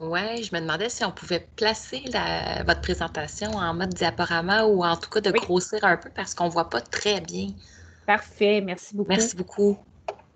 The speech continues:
Speaker 2: Vous faites bien de me le dire, c'est correct. Euh, ensuite de ça, est-ce que c'est mieux comme ça, Joëlle ?
Speaker 1: C'est mieux, oui.
Speaker 2: Oui, ben, c'est ça. Ben, en ayant accès à la, à la présentation, là, vous allez pouvoir, euh, le voir aussi, euh, de façon plus grosse, là.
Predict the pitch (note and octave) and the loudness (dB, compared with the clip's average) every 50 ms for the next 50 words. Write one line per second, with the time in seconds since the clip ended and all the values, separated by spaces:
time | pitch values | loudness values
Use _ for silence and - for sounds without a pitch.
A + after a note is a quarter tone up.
0 | _ _ _ _ _ _ _ _ _ _ _ _ _ _ - _ _ - E3 E3 | _ _ _ _ _ _ _ _ _ _ _ _ _ _ -20 _ _ -18 -10 0
1 | - G#3+ G3+ F3+ A3 A3 A3 G#3+ G3 F3+ E3+ D#3 D#3 E3 D#3+ E3+ - - F3+ - | 4 4 4 6 6 4 4 4 0 -2 -2 -2 -2 -2 -2 -2 -4 -8 -6 -2
2 | - F#3 E3 E3 - _ _ _ _ _ _ - - - - - - - - - | 0 0 0 -2 -8 _ _ _ _ _ _ -20 -20 -20 -20 -20 -20 -20 -20 -20
3 | - - - - - _ - - F#3 F#3 F#3 - - G3+ G3 G3 - C#4+ C#4+ A#3+ | -20 -20 -20 -20 -18 _ 2 6 6 6 6 6 4 2 2 2 2 0 2 4
4 | B3 A3 G#3+ - - C4 B3 A#3 A#3 - A#3 A3+ - B3+ B3 C4+ D4+ C#4+ C#4 C4 | 4 4 4 4 2 2 2 2 2 2 -2 2 2 4 4 4 4 4 2 0
5 | B3+ C4 - C#4+ D4+ D4 C#4 B3 B3 A#3 B3+ C4+ E4 E4+ - _ _ _ _ _ | 2 6 8 10 10 10 8 6 2 2 2 2 -2 -2 -6 _ _ _ _ _
6 | _ _ _ _ - - - - _ _ _ _ _ - _ - _ - - - | _ _ _ _ -20 -20 -20 -20 _ _ _ _ _ -20 _ -20 _ -16 -10 -8
7 | D#3+ D#3 D#3 D#3+ E3 E3 D#3+ D3+ D3 D3+ - - - - - - - - - - | -4 -2 0 0 0 0 0 -2 -6 -6 -8 -16 -20 -20 -20 -20 -20 -20 -20 -20
8 | - - - - - G3 G#3 G#3+ A#3 - - - - G#3+ - - F3 E3+ E3+ - | -20 -20 -16 -4 4 6 6 6 4 0 -10 -18 -20 -16 -6 0 2 2 2 2
9 | G3+ G3 G3 B3 B3+ A3 G#3 G3+ F#3 G3 G3 F#3+ G3 G#3+ A3+ A#3 A#3 A3 A#3 - | 0 2 4 4 4 6 6 4 6 4 4 4 6 6 6 6 4 2 0 4
10 | - B3 B3 A3 F#3+ F3+ E3+ E3 - - F3+ F3 F3 F3 E3+ - - G3 G3 G3+ | 4 6 8 8 8 8 8 8 6 6 4 4 4 4 2 2 -2 -2 -2 -2
11 | G3 G3 G3 F3 F3 - - A#3 A#3 A3+ G#3 G3+ G3 F3 E3+ - E3+ E3 E3+ F3 | -2 0 0 0 0 -2 -4 -4 -4 -2 -2 -2 -2 -4 -2 -2 0 0 0 -2
12 | - - - - F3+ F#3 F#3+ G3 G3+ G3 G3 F3+ E3+ D#3+ D#3 D3+ D3+ D3+ D#3 D#3 | -4 -6 -4 2 4 6 6 6 4 4 0 -2 -2 0 -2 -2 -2 -4 -4 -4
13 | D#3 D#3 D#3+ E3+ E3 D#3+ E3+ E3+ F3 F3+ F3 F3 E3+ D#3+ - - - - F#3 F#3+ | -4 2 2 2 2 2 2 2 4 4 2 0 -2 -6 -6 -8 -4 0 2 2
14 | F3+ D#3 D3 D3 D3+ - - E3 D#3+ D3+ E3+ - E3+ E3+ E3 - F3+ D#3+ D#3+ F3 | 2 2 0 -2 -2 -2 -2 0 0 0 -2 -2 -4 -10 -8 -6 -6 -4 -2 0
15 | F3+ A3+ B3 - - - A#3 | -2 -2 -2 -8 -10 -8 -8